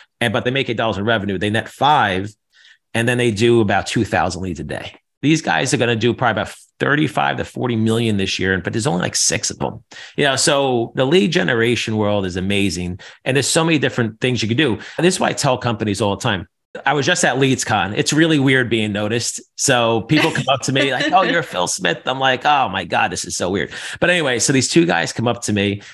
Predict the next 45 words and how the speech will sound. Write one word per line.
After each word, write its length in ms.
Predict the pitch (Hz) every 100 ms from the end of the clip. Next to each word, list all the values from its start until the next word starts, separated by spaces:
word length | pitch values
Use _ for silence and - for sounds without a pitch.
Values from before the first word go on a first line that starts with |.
| -
and 120 | 123
like, 200 | 131 127
"Hey, 200 | 165 -
you 60 | 131
know, 140 | 120
we're 180 | 120 123
in 100 | 120
a 40 |
business 420 | 98 127 127 120
loan 220 | 131 120 117
world, 280 | 117 117
man. 140 | 110 110
Can 140 | 120
you 60 | 107
give 140 | 123
us 160 | 113 -
any 140 | 110
advice?" 420 | 95 95 160 -
I 100 | 120
said, 200 | 104 123
"Here's 460 | 107 139 151 127 -
my 140 | 123
advice. 520 | 110 95 98 - - -
My 140 | 117
advice 440 | 127 107 135 175
is 140 | - 107
not 220 | 120 127
to 80 | 123
think 320 | - 143 151
about 400 | 101 95 95 - - -
it 200 | 131 123
being 220 | 117 139 127
a 60 |
business 580 | 101 131 151 139 117 -
loan 240 | 110 101
company. 480 | 90 98 78 76 - - - -
My 120 | - 113
advice 420 | 101 131 139 -
is 60 |
to 100 | -
be 320 | 95 - 117 -
a 100 | 85
lead 340 | 92 120 117
generation 680 | 101 98 90 92 104 - 98
company 580 | - 76 71 65 64